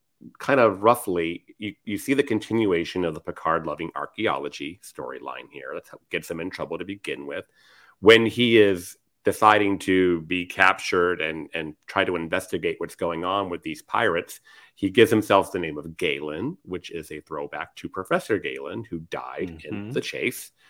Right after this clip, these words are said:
Speaker 1: and was his professor. And then similarly, we're chasing artifacts to reassemble some device. And in this case, it's a Vulcan resonator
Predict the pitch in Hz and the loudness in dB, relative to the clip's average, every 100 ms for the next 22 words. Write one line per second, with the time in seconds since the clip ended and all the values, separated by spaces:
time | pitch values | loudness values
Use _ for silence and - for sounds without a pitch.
0 | - - 82 85 82 - 78 - - - | -20 -16 -10 -8 -8 -8 -10 -10 -12 -8
1 | 67 - - 90 107 135 156 170 165 165 | -8 -10 -6 -4 0 4 6 6 6 2
2 | - _ - 170 180 151 139 131 123 - | -4 _ -2 6 10 10 10 8 6 6
3 | 131 - 135 98 101 - 92 95 - - | 2 4 2 4 4 4 2 2 0 -2
4 | 87 98 101 90 90 95 - 87 90 87 | 0 0 0 -2 0 -2 -2 0 0 0
5 | 65 71 82 - - - _ 87 85 85 | -4 -6 -8 -12 -18 -20 _ -8 -6 -6
6 | 85 85 85 - _ _ - 101 104 101 | -6 -8 -10 -12 _ _ -2 2 4 2
7 | - 87 82 82 - 82 - 78 73 73 | 2 2 2 -2 -8 -8 -8 -8 -6 -8
8 | 76 - 76 73 71 73 69 65 62 | -8 -10 -10 -8 -8 -8 -10 -12 -12